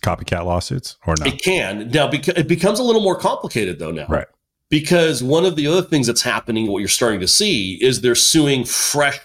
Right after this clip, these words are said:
Speaker 2: new defendants.
Speaker 1: Mm-hmm.
Speaker 2: Why? Who in the
Speaker 1: Fresh
Speaker 2: right
Speaker 1: new
Speaker 2: mind's gonna sue N A R? They're just subject to a one point seven eight billion dollar
Speaker 1: Yeah, they're,
Speaker 2: judgment.
Speaker 1: they're out of
Speaker 2: They're
Speaker 1: money,
Speaker 2: not gonna have
Speaker 1: right?
Speaker 2: anything.
Speaker 1: They, they're out of money.
Speaker 2: Yeah, they're not gonna have anything by the time I come out of the courthouse.
Speaker 1: Right.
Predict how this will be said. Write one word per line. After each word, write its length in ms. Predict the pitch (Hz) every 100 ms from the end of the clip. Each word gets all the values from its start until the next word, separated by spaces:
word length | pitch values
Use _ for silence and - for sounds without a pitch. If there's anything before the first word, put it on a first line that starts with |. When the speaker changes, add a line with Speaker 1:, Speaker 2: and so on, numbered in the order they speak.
| -
Speaker 2:
new 260 | 120 123
defendants. 840 | 113 104 - 165 - - - - -
Speaker 1:
Mm-hmm. 300 | - 90 85
Speaker 2:
Why? 480 | 85 90 104 139 220 - _ _ - - _ -
Who 160 | 78 82 117
in 80 | 147
the 60 | 170
Speaker 1:
Fresh 100 | 87
Speaker 2:
right 120 | 151
Speaker 1:
new 80 | 185
Speaker 2:
mind's 160 | 190 -
gonna 120 | 156
sue 320 | - - 170
N 140 | 135 170
A 120 | 170
R? 300 | 226 160 85
They're 140 | 107
just 220 | 160 160
subject 340 | - 123 139 -
to 120 | 139
a 40 | 117
one 240 | 113 143
point 240 | 143 147 139
seven 280 | - 143 143
eight 280 | 135 120
billion 420 | 92 135 139 143 120
dollar 160 | 117
Speaker 1:
Yeah, 100 | - 143
they're, 200 | 135 131 107 -
Speaker 2:
judgment. 140 | 113 104
Speaker 1:
they're 100 | 101
out 120 | 101
of 40 | 107
Speaker 2:
They're 40 |
Speaker 1:
money, 180 | 110 101
Speaker 2:
not 100 | 139
gonna 100 | 120
have 100 | 104 123
Speaker 1:
right? 80 | 120
Speaker 2:
anything. 280 | 127 127 - -
Speaker 1:
They, 100 | 120
they're 120 | 98
out 120 | 101
of 60 | 92
money. 280 | 85 - - _ _
Speaker 2:
Yeah, 300 | - 220 151
they're 100 | -
not 100 | 202 -
gonna 80 | 147
have 80 |
anything 200 | 147 143
by 120 | 139 123
the 80 | 151
time 60 | 185
I 100 | 220
come 180 | -
out 100 | 107
of 80 | 90
the 60 | -
courthouse. 600 | 90 82 78 117 - - _
Speaker 1:
Right. 280 | - 90 71